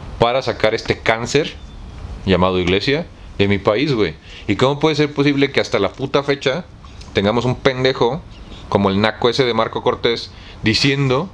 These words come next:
que se quemen los libros, güey? O sea, no puede ser posible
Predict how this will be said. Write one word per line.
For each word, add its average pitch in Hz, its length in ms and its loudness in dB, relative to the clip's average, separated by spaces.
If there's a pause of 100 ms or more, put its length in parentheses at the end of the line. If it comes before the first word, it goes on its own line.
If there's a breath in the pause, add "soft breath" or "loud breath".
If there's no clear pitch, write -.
que - 80 2
se 104 200 -2
quemen 131 360 0
los 104 160 0
libros, 113 400 0
güey? 85 260 -4 (1000 loud breath)
O - 40 0
sea, 113 260 4 (340 loud breath)
no 117 100 4
puede 147 220 4
ser 147 180 -2
posible 147 580 2